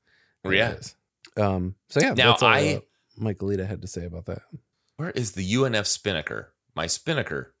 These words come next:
Speaker 1: Where is this from? Uh, where's U N F?
Speaker 2: University of North Florida?
Speaker 1: That's what I thought too. All right,
Speaker 2: North
Speaker 1: that makes
Speaker 2: Fullerton?
Speaker 1: sense.
Speaker 2: <laughs>
Speaker 1: There's a <laughs> boatsman,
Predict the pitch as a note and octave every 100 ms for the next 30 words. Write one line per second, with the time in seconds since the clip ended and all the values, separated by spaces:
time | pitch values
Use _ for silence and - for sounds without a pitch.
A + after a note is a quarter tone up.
0 | _ - - - F2+ D#2+ D#2+ - D2 C2
1 | E2 G2+ _ _ E2 D#2 C#2+ B1 - -
2 | D3+ D3+ E3 E3 D#3+ E3+ - - _ _
3 | _ _ - _ _ - A2+ B2+ A#2+ A#2+
4 | A#2+ G#2 B2 A#2+ B2 B2 A2+ A#2 C3 -
5 | A2+ D#3 F4 G4 - _ - G3 A#2+ A#2+
6 | A#2+ D2+ B1+ - F#2 D2 - _ - G3+
7 | C#3 C#3+ D3 C#3 D#3+ G3 G#3+ B2 - -
8 | _ D#3+ - - G#3 - E3+ B2 A#2+ A2
9 | A2+ A2 - A#2+ A2+ - G2 - - -
10 | - _ _ _ - B2+ - G#2+ A#2 -
11 | C#3+ D3